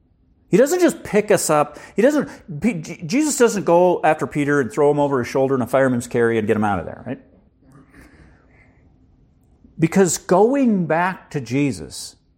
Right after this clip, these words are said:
is meaningless unless it's an act of your will. And when you're moving away from him, the only way back to him is a one eighty.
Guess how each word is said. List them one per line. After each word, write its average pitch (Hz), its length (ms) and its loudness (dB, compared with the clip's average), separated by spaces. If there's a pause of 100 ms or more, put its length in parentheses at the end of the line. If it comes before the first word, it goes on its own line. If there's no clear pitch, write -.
(240)
is 120 140 -2
meaningless 135 600 -2
unless 120 320 -4
it's 117 120 -10
an 117 80 -2
act 113 220 -4
of 98 100 -6
your 98 120 -4
will. 123 340 -6 (2500)
And 127 160 2
when 127 100 4
you're 127 120 2
moving 160 360 0
away 139 320 2
from 135 220 -4
him, 98 460 -10 (1200)
the 120 80 0
only 170 180 2
way 143 160 2
back 135 400 0
to 107 140 -8
him 92 220 -4
is 110 100 -6
a 107 60 0
one 120 260 -2
eighty. 127 500 -6